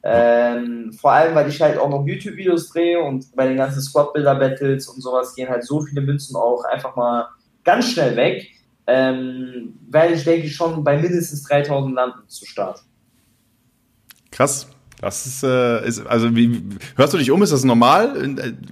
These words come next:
Speaker 1: was Leute zum Start jetzt reinhauen, die jetzt, äh, ähnliche Bestrebungen haben wie du?
Speaker 2: Ja, also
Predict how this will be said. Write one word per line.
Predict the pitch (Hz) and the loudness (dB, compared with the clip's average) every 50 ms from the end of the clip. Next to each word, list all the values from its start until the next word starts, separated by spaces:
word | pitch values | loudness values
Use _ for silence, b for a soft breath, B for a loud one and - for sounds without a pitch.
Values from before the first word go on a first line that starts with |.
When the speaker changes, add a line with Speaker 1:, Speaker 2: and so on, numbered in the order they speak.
| - - | -18 -14
Speaker 1:
was | - - 104 95 101 113 - | -10 -10 -8 -4 -4 -2 0
Leute | 131 123 135 131 | 0 0 0 0
zum | 131 127 | -2 -4
Start | 117 - 135 127 | -2 0 2 2
jetzt | 127 120 - | 2 0 0
reinhauen, | 123 123 131 127 120 117 | 2 2 2 2 2 2
die | 110 | 2
jetzt, | 113 113 113 - - | 0 0 -2 -4 -10
äh, | - - - - - - - - - | -10 -10 -10 -10 -8 -10 -8 -4 0
ähnliche | 117 123 123 117 | 0 2 2 0
Bestrebungen | 117 - - 120 117 127 120 117 | -2 -2 0 2 2 4 4 4
haben | 117 113 | 2 2
wie | 107 | 2
du? | 101 120 156 202 - - b b b b b b b b b b | 2 0 0 -2 -4 -10 b b b b b b b b b b
Speaker 2:
Ja, | 135 131 117 113 110 104 101 104 101 - - - _ | -12 -10 -8 -6 -4 -2 -2 -2 -2 -4 -8 -12 _
also | 98 104 107 107 104 98 - | -12 -10 -10 -10 -10 -12 -12